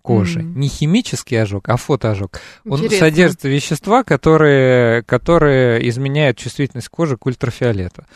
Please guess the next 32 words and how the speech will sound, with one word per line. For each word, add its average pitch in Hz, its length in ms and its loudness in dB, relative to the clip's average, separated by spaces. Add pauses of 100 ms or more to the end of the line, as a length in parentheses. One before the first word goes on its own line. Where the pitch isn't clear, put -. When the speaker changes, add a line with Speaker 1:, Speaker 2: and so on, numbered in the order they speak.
(160)
Speaker 1:
Поэтому, 127 260 -2
если 151 200 0
вы 139 160 4
обожглись 135 560 0
борщевиком 120 680 -6
и 113 440 -4
находитесь 120 720 -6
в 113 60 -14
закрытом 120 480 -4
помещении 131 600 -8
ночью, 117 500 -8 (480)
и, 117 500 2
то 147 100 0
ничего 143 220 -2
не 202 100 0
Speaker 3:
Ожога 220 240 2
Speaker 1:
будет. 226 80 4
Speaker 3:
не 208 100 2
будет, 170 220 -6
да? 175 100 -4
Speaker 1:
Ну, 165 80 0
как 185 180 0
только 160 240 0
вы 127 100 2
окажетесь 123 520 0
под 123 220 -4
ультрафиолетовой 123 720 0
лампой 113 360 -4
или 110 360 -2 (240)
под - 160 -6
солнечным 120 460 -8
светом, 165 440 -6